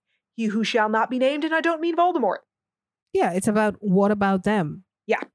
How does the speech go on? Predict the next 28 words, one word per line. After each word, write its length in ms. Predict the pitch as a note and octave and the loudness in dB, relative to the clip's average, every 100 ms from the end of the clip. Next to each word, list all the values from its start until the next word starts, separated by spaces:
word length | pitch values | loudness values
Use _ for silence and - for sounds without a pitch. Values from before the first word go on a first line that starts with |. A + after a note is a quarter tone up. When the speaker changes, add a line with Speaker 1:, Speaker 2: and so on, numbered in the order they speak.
| _ _ _ - | _ _ _ 0
Speaker 2:
Look 220 | F#3+ F#3+ | 2 2
at 100 | G3 | 2
them. 360 | G3 F#3 D3+ D#3+ _ _ _ _ _ _ | 0 0 -2 -8 _ _ _ _ _ _
They 240 | - G#3 G#3+ | -2 0 0
are 60 | |
the 80 | F#3+ | 0
bad 300 | F#3 F#3 F3 | 0 0 0
ones. 440 | F3 - - - - _ _ _ _ _ _ - | -2 -10 -14 -20 -20 _ _ _ _ _ _ -4
Speaker 1:
And 280 | A3+ G#3+ G#3 | 0 0 -2
Sylvie 320 | - A#3+ G#3+ | -2 0 0
makes 220 | G#3 G3+ | -2 -4
the 80 | - | -4
perfect 320 | - G3 F3+ | -2 -2 -4
scapegoat. 440 | - E3+ D#3 - - _ _ _ _ _ _ _ - | -10 -10 -10 -10 -12 _ _ _ _ _ _ _ -4
Speaker 2:
Yeah. 200 | F#3+ C3 _ _ _ _ _ - _ - | -2 -2 _ _ _ _ _ -20 _ -2
But 220 | G#3+ F3+ - | -2 -2 -4
to 120 | G#3 | -2
be 160 | F#3+ F#3+ | 2 0
fair, 500 | - F3+ D#3+ G#3+ D#4+ _ _ _ _ _ _ - | 0 0 0 -2 -4 _ _ _ _ _ _ -4
I'm 160 | E3+ | 0
not 200 | E3+ A3+ | 2 0
defending 640 | - - C#4 C4 B3+ B3+ A#3 - | -2 0 0 0 0 0 -4 -4
Renslayer. 640 | A3 A3 G#3 - G3+ G3 A3 - _ _ _ _ _ _ - | -2 0 0 0 0 2 -2 -6 _ _ _ _ _ _ -10
She 420 | - - G#3 G#3 | -4 0 2 2
is 200 | G3+ - | 2 -2
technically 800 | - - A#3+ - B3+ B3+ - A#3 | -6 -2 -2 -2 -2 0 0 2
right 400 | G#3+ G#3+ F3 D#3 - | 2 2 2 0 0
that 160 | E3+ | -2